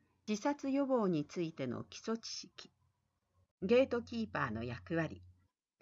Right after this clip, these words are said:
対応方法などの講話。講師、松下和正氏。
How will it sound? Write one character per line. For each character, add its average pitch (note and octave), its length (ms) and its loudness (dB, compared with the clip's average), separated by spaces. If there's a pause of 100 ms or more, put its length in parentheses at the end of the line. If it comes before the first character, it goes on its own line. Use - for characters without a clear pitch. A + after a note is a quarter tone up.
(340)
対 C#4 300 4
応 C#4 160 4
方 D4 240 2
法 F#3 260 0
な C#3 140 0
ど A#2 160 -6
の - 200 -10
講 D#3+ 280 -2
話。 - 180 -6 (1500)
講 C4 200 8
師、 - 320 -10 (640)
松 G3+ 320 0
下 D3+ 340 -6
和 E3 140 -8
正 F#3+ 440 -2
氏。 - 200 -16